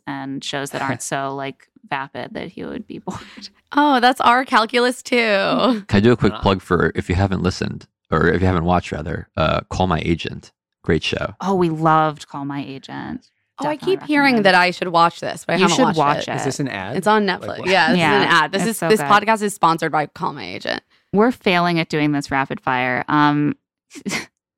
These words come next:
Speaker 1: Should we end on this question?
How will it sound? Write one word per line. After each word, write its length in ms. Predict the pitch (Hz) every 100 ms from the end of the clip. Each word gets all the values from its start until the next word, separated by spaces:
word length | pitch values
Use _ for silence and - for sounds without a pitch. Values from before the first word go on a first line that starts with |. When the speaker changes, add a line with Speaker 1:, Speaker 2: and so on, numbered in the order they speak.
| - - _ 330 403 370 269
Speaker 1:
Should 200 | - 226
we 180 | 185 196
end 560 | - 160 170 185 190 - -
on 400 | 165 156 156 151 -
this 220 | 160 -
question? 760 | - 151 - - 180 180 202